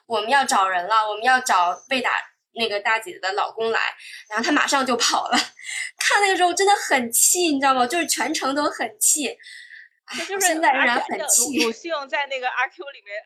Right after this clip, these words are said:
Speaker 2: 《阿 Q 正传》里面就说嘛，就是像一个很弱小、很懦夫，一个在男性社会中根本就无法生存，在整个人类社会中他可能都是处于很弱势的一个地位的一个男性，但他就可以在电梯里面遇到一个女性、一个妇孺、一个孩子，他去动手，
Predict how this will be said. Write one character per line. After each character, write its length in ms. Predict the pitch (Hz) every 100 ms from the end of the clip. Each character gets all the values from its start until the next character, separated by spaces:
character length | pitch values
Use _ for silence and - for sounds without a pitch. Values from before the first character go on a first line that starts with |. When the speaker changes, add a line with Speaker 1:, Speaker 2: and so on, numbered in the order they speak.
| -
Speaker 2:
《阿 100 | 262
Q 80 | 349
正 220 | 269 262
传》 160 | 262 240
里 80 |
面 160 | 190 185
就 140 | 233
说 260 | 233 - 214
嘛， 160 | 208 185
就 140 | 277
是 100 | _
像 140 | 320 254 226 _ _ _ _ _ _ _
一 80 | 269
个 240 | 330 330 277
很 180 | 220
弱 220 | 240 330 196
小、 260 | 202 180
很 180 | 202 196
懦 180 | 254 254
夫， 80 | 240 240 269 - _ _ _
一 60 | 262
个 100 | 339
在 140 | 330
男 180 | 247 226
性 180 | 262 330
社 140 | 349
会 140 | 294 277
中 160 | 269
根 160 | 294 330
本 100 | 240
就 80 | 254
无 80 |
法 240 | 240 226 185
生 240 | - 254
存， 180 | 254 196
在 120 | 277
整 160 | 269 196
个 80 | 240
人 160 | 220
类 100 | 277
社 160 | 349 269
会 120 | 247
中 100 | 240
他 120 | 262
可 80 | 269
能 80 | 196
都 80 | 226
是 80 | 247
处 160 | -
于 80 | 240
很 120 | 254 180
弱 240 | 190 233
势 160 | 214 220
的 40 |
一 40 | 202
个 80 |
地 160 | 220 240
位 80 | 226
的 80 | 196
一 40 |
个 100 | 214
男 200 | 196 117
性， 180 | _ 226 _ _ _ -
但 140 | 339
他 180 | 349 359
就 120 | 392
可 160 | 381 320
以 140 | 277 -
在 140 | 262
电 240 | 320 254
梯 140 | 240 254
里 180 | 233 175
面 180 | 190
遇 100 | 226
到 160 | 262 262
一 80 | 226
个 140 | 269
女 240 | 247 202 190
性、 160 | 254
一 100 | 214
个 120 | 220
妇 80 | 254
孺、 420 | - 262 202 170
一 80 | 165
个 80 | 214
孩 300 | - 156 -
子， 120 | -
他 160 | - 254
去 120 | 247
动 240 | - 233
手， 260 | 214 - -